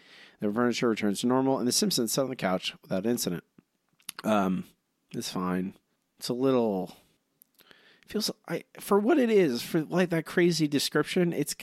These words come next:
feels kinda boring. I don't know. They didn't, it doesn't feel very flashy the way they, I don't know.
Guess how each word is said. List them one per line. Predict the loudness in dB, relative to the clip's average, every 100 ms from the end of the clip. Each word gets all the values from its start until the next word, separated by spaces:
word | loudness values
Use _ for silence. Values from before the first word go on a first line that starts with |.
| -14
feels | -6 -2 -2 -4
kinda | -6 -4
boring. | -4 -2 -2 0 0 -2 -8 _ -20 -20 -8
I | -2
don't | 2
know. | 4 4 4
They | 2
didn't, | 2 0 -2 -8
it | -4
doesn't | 0 0 0
feel | 0 0
very | 2 0
flashy | -2 -2 0 0 0
the | 2
way | 2 2
they, | 0 0 0 -2 -10 _ _ _ _ _ _ -2
I |
don't | 0 2
know. | 0